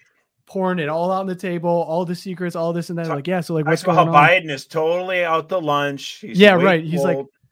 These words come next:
Speaker 1: and he said exactly what you said.
Speaker 2: Everyone
Speaker 1: He's like,
Speaker 2: knows it.
Speaker 1: "Kamala Harris, she can't retain staff. So, like, staff keep quitting on her, but it's like, we can't say anything bad about that because she's a black woman."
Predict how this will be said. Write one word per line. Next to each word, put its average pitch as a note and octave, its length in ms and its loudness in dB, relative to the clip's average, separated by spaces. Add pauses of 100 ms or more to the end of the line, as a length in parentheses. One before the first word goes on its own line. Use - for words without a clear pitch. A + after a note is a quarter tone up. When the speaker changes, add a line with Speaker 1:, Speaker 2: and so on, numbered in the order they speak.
(180)
Speaker 1:
and G3 120 0
he G3+ 80 2
said A#3 120 0
exactly F3+ 340 -2
what E3 140 -4
you F3+ 80 -2
said. G3 60 4
Speaker 2:
Everyone G#3+ 220 2
Speaker 1:
He's F#3+ 60 -4
like, G3+ 120 4
Speaker 2:
knows D#3 160 -2
it. D#3 200 2 (460)
Speaker 1:
"Kamala G#3+ 340 0
Harris, F#3 380 -4
she D#3+ 200 -14
can't G3+ 260 -10
retain E3 360 -8
staff. - 600 -18 (100)
So, - 160 -8
like, D#3 280 -6
staff D#3+ 420 -8
keep F3 200 -10
quitting D#3 360 -8
on F#3 140 -4
her, G3 340 -6 (260)
but F3 80 -4
it's D#3 120 -8
like, E3 160 -6
we D#3 120 -10
can't F#3 260 -14
say E3 140 -10
anything D#3+ 220 -8
bad C3 200 -12
about D#3+ 180 -6
that F3 120 -6
because D3 200 -12
she's C3+ 160 -12
a C3 40 -12
black B2 300 -14
woman." F3+ 380 -4